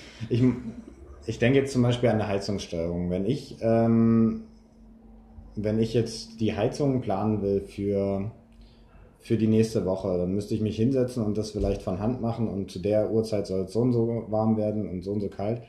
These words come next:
Ähm, mit, mit solchen Softwaresystemen, die ein bisschen intelligenter sind, kann der sich zum Beispiel angucken, ähm, wie mag ich's denn, äh, anhand von, von den Einstellungen, die ich getroffen hab und was, ähm, wie wird das Wetter nächstes,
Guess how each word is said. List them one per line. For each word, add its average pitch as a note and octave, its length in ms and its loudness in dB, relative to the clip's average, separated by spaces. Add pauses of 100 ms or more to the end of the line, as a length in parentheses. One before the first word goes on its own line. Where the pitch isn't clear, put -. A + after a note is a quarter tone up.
(480)
Ähm, G2+ 500 0
mit, G#2 360 -2 (240)
mit G2+ 140 -6
solchen G#2+ 220 0
Softwaresystemen, A2 720 0
die G2+ 160 2
ein G2+ 120 0
bisschen G2+ 240 -4
intelligenter G2+ 600 -2
sind, G2+ 220 -2
kann G2 200 -4
der G2 120 0
sich G2 180 -6
zum G#2+ 100 -4
Beispiel G2 240 -6
angucken, A2 540 -2 (560)
ähm, G2 580 0
wie A2+ 120 4
mag A2 220 2
ich's D#3+ 180 -2
denn, D3 340 2 (260)
äh, G2+ 40 -6
anhand G#2 720 -2
von, G2+ 440 -6
von G#2 140 -4
den G2 100 -2
Einstellungen, G#2+ 460 -2
die G#2 100 -2
ich G#2 120 -8
getroffen B2 420 -4
hab C3 300 -4 (540)
und G#2+ 520 0
was, - 460 -2
ähm, G#2 580 0
wie G#2+ 180 0
wird G#2+ 140 0
das G#2+ 140 -4
Wetter A2 220 0
nächstes, G#2 460 -2